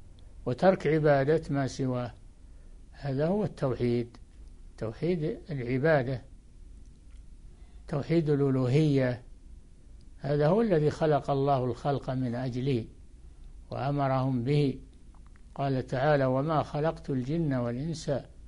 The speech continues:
إلا ليعبدون". قال تعالى: "وما أمروا إلا ليعبدوا الله مخلصين له الدين حنفاء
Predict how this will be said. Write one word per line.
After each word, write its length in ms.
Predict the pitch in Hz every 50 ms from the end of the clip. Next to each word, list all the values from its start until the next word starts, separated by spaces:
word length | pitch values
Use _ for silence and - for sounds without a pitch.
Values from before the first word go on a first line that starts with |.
| - - - - - - - - -
إلا 320 | - 131 135 139 147 151 151
ليعبدون". 800 | 151 147 147 151 143 131 127 143 165 185 180 196 170 127 107 - - - - - - - - - - - - - - -
قال 300 | - 143 147 147 139 139
تعالى: 340 | - 139 135 151 151 147 143
"وما 440 | 143 151 160 175 180 170 160 165
أمروا 480 | 190 185 180 165 151 151 170 190 208 247 - - - - - - - - - - -
إلا 260 | 156 156 165 165 160
ليعبدوا 580 | 151 147 156 156 147 131 135 135 143 139 143 143
الله 360 | 139 139 156 156 143 117 123
مخلصين 720 | 127 131 127 - - 135 127 - - 151 170 185 185 180 170
له 240 | 160 165 151 151
الدين 460 | 160 156 151 151 196 220 208 170 135 117
حنفاء 720 | 104 - 175 226 233 240 220 170 - 185 131 101 - -